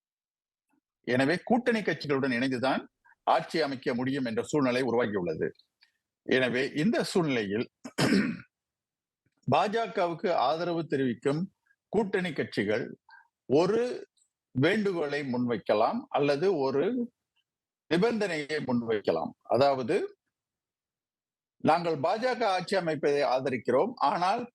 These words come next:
பிரதமராக வேறொருவர் வேண்டும்" என கேட்கலாம். என்று, ஏனென்றால், பல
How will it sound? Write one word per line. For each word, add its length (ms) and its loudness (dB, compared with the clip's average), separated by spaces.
பிரதமராக 800 0
வேறொருவர் 640 0
வேண்டும்" 340 0
என 180 2
கேட்கலாம். 520 0
என்று, 460 0
ஏனென்றால், 600 0
பல 520 -2